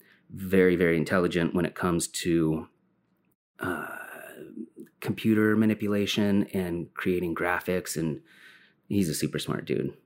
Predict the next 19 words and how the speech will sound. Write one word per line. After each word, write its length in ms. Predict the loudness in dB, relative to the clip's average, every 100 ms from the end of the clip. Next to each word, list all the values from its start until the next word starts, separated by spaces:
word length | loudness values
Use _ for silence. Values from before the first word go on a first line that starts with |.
| _ -20 _ -20 _
Uh, 240 | 0 2 4
there 180 | 6 6
was 180 | 6
also 440 | 6 4 4 6 6 4
a, 560 | 2 4 4 2 0 -6 _ _ _
a 80 | -10
fun 340 | 2 6 8 8
rocker 320 | 6 6 2
girl 380 | 4 6 6 4
who 320 | 4 6 4
played 340 | 4 2 4
shows 480 | 2 4 6 6 4
out 180 | 2 2
of 80 | 2
the 60 |
back 320 | 2 0 2
of 100 | 2
a 60 | 0
U-Haul. 640 | 4 4 6 4 2 0